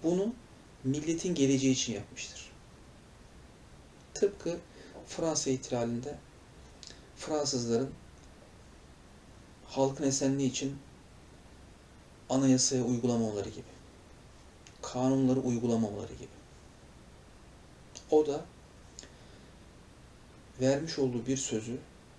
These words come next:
tutmamış, ahlaki bir kuralı Türk milletinin geleceği için uygulamamıştır.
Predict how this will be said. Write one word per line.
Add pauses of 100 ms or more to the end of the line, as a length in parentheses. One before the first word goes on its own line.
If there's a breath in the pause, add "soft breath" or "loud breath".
tutmamış, (720)
ahlaki
bir
kuralı (540 loud breath)
Türk
milletinin
geleceği
için
uygulamamıştır.